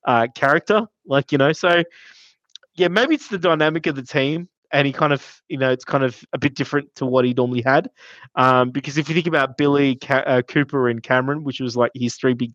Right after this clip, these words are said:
stars for such a long time, they are more of the, you know, like,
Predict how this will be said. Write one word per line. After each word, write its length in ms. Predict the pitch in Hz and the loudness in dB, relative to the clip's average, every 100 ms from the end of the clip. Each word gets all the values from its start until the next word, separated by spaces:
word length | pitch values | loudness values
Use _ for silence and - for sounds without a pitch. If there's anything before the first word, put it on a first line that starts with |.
| _ | _
stars 380 | - - 123 123 | -10 2 2 2
for 120 | - | -2
such 180 | 120 139 | -10 -8
a 40 | 127 | 0
long 200 | 127 123 | 0 0
time, 300 | 135 143 185 - - - - - | -2 -2 -4 -20 -20 -20 -18 -2
they 220 | 165 175 | 0 2
are 60 | 156 | 2
more 300 | 147 156 151 | 2 2 2
of 160 | 135 | 0
the, 420 | 135 127 120 117 - | 2 4 4 0 -2
you 120 | 131 | 0
know, 280 | 131 190 311 _ - | 2 2 -2 _ -2
like, 400 | 123 117 - | 2 2 0